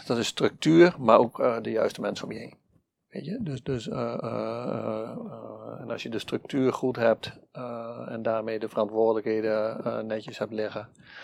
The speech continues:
waarmee je de mensen in je team de verantwoordelijkheid kunt geven, eh, ja, kun je jezelf ook veel vrijheid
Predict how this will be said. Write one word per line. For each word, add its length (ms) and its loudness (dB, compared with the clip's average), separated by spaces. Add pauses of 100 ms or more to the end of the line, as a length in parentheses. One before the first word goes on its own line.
(260)
waarmee 340 -2
je 80 -4
de 80 -8
mensen 360 -6
in 120 -8
je 120 -6
team 280 -4
de 80 -6
verantwoordelijkheid 600 0
kunt 180 -4
geven, 440 -2 (500)
eh, 340 -12 (520)
ja, 180 -6
kun 140 -6
je 60 -4
jezelf 300 0
ook 120 0
veel 220 4
vrijheid 520 6